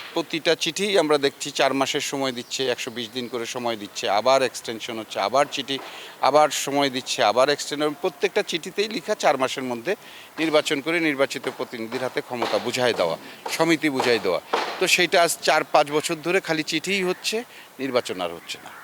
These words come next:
কই, এখনও তো ওই একই নিয়ম দেখছি, ওই চিঠি আসছে একশো বিশ দিনের করে টাইম এক্সটেনশন হচ্ছে,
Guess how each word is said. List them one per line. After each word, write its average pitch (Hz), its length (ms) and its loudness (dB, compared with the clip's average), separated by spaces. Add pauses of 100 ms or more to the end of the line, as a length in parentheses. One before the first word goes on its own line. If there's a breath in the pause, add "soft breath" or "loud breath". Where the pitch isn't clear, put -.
(180)
কই, 190 220 8
এখনও 190 400 2
তো 190 120 4
ওই 175 300 2
একই 170 540 0
নিয়ম 131 340 0
দেখছি, 90 380 -8 (120)
ওই 139 560 0
চিঠি 147 400 -2
আসছে 139 360 -2 (160)
একশো 117 260 -6
বিশ 110 220 -6
দিনের 110 340 -6
করে 101 200 -4 (480 loud breath)
টাইম 120 200 4
এক্সটেনশন 139 640 -2
হচ্ছে, 156 360 -6